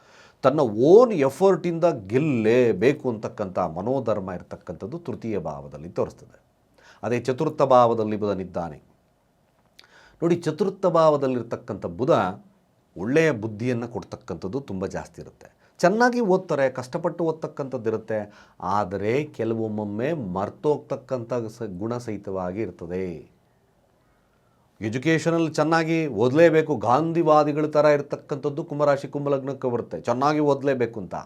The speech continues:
ಆದರೆ ಅಷ್ಟು ಉತ್ತಮತೆಯನ್ನು ಕೊಡೋದಕ್ಕೆ ಕಷ್ಟ ಆಗ್ತದೆ. ಸ್ವಲ್ಪ ಇಲ್ಲಿ ತಾನು ಕಷ್ಟಪಟ್ಟರೂ ಸಹಿತ ಒಳ್ಳೆಯ ಮಾರ್ಕ್ಸ್ ಬರಲಿಲ್ಲ ಅಂತಕ್ಕಂಥದ್ದು ನೋಡ್ಬೋದು. ಜೊತೆಗೆ ಮನೆಯ ಸ್ಥಾನ, ಮನೆಯ ಸ್ಥಾನದಲ್ಲಿ ಸ್ವಲ್ಪ ಮಟ್ಟಿಗೆ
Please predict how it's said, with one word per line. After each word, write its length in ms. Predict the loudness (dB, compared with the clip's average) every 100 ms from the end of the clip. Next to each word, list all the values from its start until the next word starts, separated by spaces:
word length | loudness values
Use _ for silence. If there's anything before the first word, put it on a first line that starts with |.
| 0 2
ಆದರೆ 240 | 4 2 0 -4 -20 _ _ _ _ _ _ _ _ -2
ಅಷ್ಟು 300 | -2 -2 -4 0
ಉತ್ತಮತೆಯನ್ನು 560 | 2 2 2 2 2 -4
ಕೊಡೋದಕ್ಕೆ 300 | -4 -6 -10 -12
ಕಷ್ಟ 180 | -12 -16
ಆಗ್ತದೆ. 460 | -16 -20 -20 -20 _ _ _ _ _ _ _ _ _ _ _ _ _ _ _ _ _ _ _ _ 2
ಸ್ವಲ್ಪ 240 | 4 8 8 8 4 -10 _ _ _
ಇಲ್ಲಿ 200 | -2 0 2 4
ತಾನು 260 | 4 4 2 0 -2 -8 -8
ಕಷ್ಟಪಟ್ಟರೂ 560 | -2 0 0 0 0
ಸಹಿತ 240 | 0 0 0 2
ಒಳ್ಳೆಯ 220 | 2 2 2 0
ಮಾರ್ಕ್ಸ್ 260 | -2 -2 -4
ಬರಲಿಲ್ಲ 300 | -2 0 -2
ಅಂತಕ್ಕಂಥದ್ದು 760 | -2 -8 -8 -8 -8 -6 -6
ನೋಡ್ಬೋದು. 520 | -4 -4 -6 -12 -20 _ _ _ _ _ _ _ -12
ಜೊತೆಗೆ 280 | 0 2 4 0 2
ಮನೆಯ 340 | 2 4 4 2
ಸ್ಥಾನ, 400 | 0 0 2 4 2 2 0
ಮನೆಯ 220 | -2 -2
ಸ್ಥಾನದಲ್ಲಿ 540 | -2 -2 0 -2 -4
ಸ್ವಲ್ಪ 260 | -4 -4 -4
ಮಟ್ಟಿಗೆ 340 | -4 -4 -4